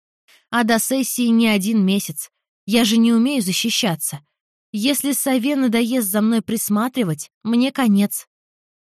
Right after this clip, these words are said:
«Сегодняшний учебный день для тебя закончился, Саманта», объявила Белинда. «Возвращайся в спальню». Я кивнула и молча пошла к выходу. Смысл спорить? Но на пороге обернулась.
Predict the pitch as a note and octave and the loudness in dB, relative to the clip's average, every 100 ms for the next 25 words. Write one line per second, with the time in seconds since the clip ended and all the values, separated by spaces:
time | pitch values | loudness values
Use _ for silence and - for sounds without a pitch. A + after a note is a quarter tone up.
0 | _ _ _ _ _ _ _ - A#3 F#3 | _ _ _ _ _ _ _ -4 0 2
1 | F3 D#3+ D3 E3+ D#3+ - D#3+ D#3 D3 E3+ | 0 -2 -2 0 0 -2 -2 -2 0 -2
2 | F#3 D3 D3 D3+ D3 D3 D3 C3+ C#3 C#3 | -2 -2 -6 -6 -4 -4 -6 -8 -8 -10
3 | C#3 - C#3+ C3 C3+ C#3 - _ _ _ | -8 -6 -4 -4 -8 -14 -18 _ _ _
4 | _ A#3+ A3+ A#3 G#3+ G#3 F#3 G3 F3 E3+ | _ -6 -2 -2 0 0 -2 -2 0 0
5 | D#3+ D3 _ _ _ E3+ F3+ F#3+ G3+ - | -2 -6 _ _ _ -4 -2 0 -2 -2
6 | A3 - C#3+ - C#3+ C3 C3 B2+ _ _ | -4 -4 -10 -8 -8 -8 -10 -12 _ _
7 | _ _ _ _ _ _ _ - A3+ D#4 | _ _ _ _ _ _ _ -6 -2 -2
8 | - D4 D4+ F4 A3+ F#3 G#3+ B3 - - | -4 -6 -4 -4 -2 0 -2 -4 -8 -8
9 | E3 F3 D#3+ E3+ D#3+ D3+ C#3+ C#3+ _ _ | -8 -6 -8 -6 -6 -6 -8 -8 _ _
10 | - E4 G4 - F#3 - A3 F3+ D3+ - | -12 -4 -4 -2 -4 -4 -2 -2 -2 -10
11 | _ _ _ _ _ _ _ - C#4 F#4 | _ _ _ _ _ _ _ -4 -2 0
12 | D#4+ B3+ C4+ D4+ A3 G#3+ G3 G#3 A3 F#3+ | 0 2 0 0 0 0 0 0 0 0
13 | D3 - | -4 -10